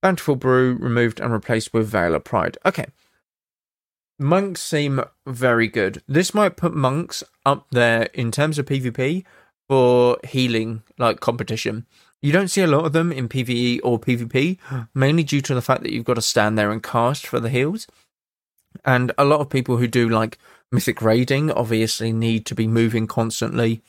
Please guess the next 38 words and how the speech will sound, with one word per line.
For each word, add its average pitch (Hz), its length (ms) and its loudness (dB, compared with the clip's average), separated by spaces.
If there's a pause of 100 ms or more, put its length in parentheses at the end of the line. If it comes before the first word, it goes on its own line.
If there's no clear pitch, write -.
(380)
in 123 140 2
order, 110 240 0 (240)
in 131 120 2
order 123 240 0
to 113 120 -8
get 120 220 -2
use 113 460 0
out 117 240 2
of 117 220 -2
their, 113 420 0 (580)
uh, 110 220 0
spells 120 680 2
and 110 120 -4
damage 117 520 0
and 110 200 -4
all 110 220 0
of 107 80 -4
that, 110 220 -2
because 113 380 -2 (480)
it 139 100 4
is 123 140 0
very 110 220 2
hectic, - 640 -2
and 110 160 -6
that 107 100 -2
is 117 140 -4
the 117 80 -6
same 110 240 -2
for 104 160 -2
P 107 160 -4
V 95 100 -10
P. 156 340 -2 (460)
But - 280 2 (400)
with 185 260 2
the 202 80 0
amount 175 300 2
of, 135 240 0
uh, 127 120 0